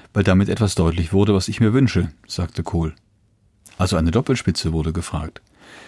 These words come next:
„Das hat nichts mit Doppelspitze zu tun, aber jeder weiß, ich wünsche mir, dass Wolfgang Schäuble einmal Bundeskanzler wird“, wurde geantwortet.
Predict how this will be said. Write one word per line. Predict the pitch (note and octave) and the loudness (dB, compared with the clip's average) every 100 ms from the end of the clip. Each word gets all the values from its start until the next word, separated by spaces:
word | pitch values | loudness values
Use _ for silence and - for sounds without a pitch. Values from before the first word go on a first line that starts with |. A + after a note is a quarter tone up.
| - _ _ _ | -20 _ _ _
„Das | G#2+ - | -4 0
hat | G2+ | 2
nichts | G2+ F#2+ - | 4 2 2
mit | G#2 | 2
Doppelspitze | B2 B2+ A#2 G#2+ - F#2+ | 2 2 0 0 0 -2
zu | - | -4
tun, | G2 F#2 F#2 | -4 0 0
aber | E2+ E2 | 0 2
jeder | F2+ G#2+ G#2+ | 4 4 4
weiß, | F#2+ G#2 A2+ | 4 2 0
ich | B2 F2+ | -2 0
wünsche | F2+ G#2 G2+ | 0 2 2
mir, | G#2 A2 | 4 2
dass | G2+ F#2 | 0 0
Wolfgang | F2 - G#2 | 0 0 -2
Schäuble | - F#2+ F#2+ A2 - | 0 -2 0 -4 0
einmal | G2+ G2 G2+ | 2 4 4
Bundeskanzler | A#2+ G#2+ - E2+ - E2 | 4 4 2 0 0 -2
wird“, | E2 D#2+ - | -4 -6 -8
wurde | - F#2+ | -4 -2
geantwortet. | F2 - E2+ E2+ E2 G#2+ | 0 -2 -4 -6 -10 -14